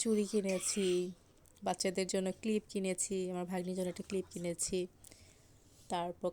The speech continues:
কানের দুইটা টপ কিনেছি, আংটি কিনেছি, আর দুইটা এই তো বার্গার সেট কিনেছি, মানে খেলনার সেট দুইটা, একটা আমার মেয়ের জন্য, একটা আমার বোনের মেয়ের জন্য। তারপর চপস্টিক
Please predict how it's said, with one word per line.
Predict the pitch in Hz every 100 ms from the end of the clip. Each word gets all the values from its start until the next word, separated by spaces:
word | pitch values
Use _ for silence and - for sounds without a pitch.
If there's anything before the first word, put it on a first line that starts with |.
| 196
কানের | 185 180 180
দুইটা | 190 185 202
টপ | 185 - -
কিনেছি, | 196 190 - - 185
আংটি | 185 185 208 202
কিনেছি, | 190 190 - 208 185 185 185 - - - - - - - - - - - 190
আর | 175
দুইটা | 180 185 220 226
এই | 185 -
তো | 233 214
বার্গার | 175 175 185 -
সেট | 180 -
কিনেছি, | 185 185 240
মানে | 220
খেলনার | 220 190 185 -
সেট | 190 180
দুইটা, | 185 180 220 339 - - -
একটা | 196 185
আমার | 175 175
মেয়ের | 175 175
জন্য, | 196 196
একটা | 185
আমার | 175 175
বোনের | 175 175
মেয়ের | 175 165 -
জন্য। | 175 170 196 320 - - - - - - - - - 190
তারপর | 170 165 180 -
চপস্টিক | 185 - 196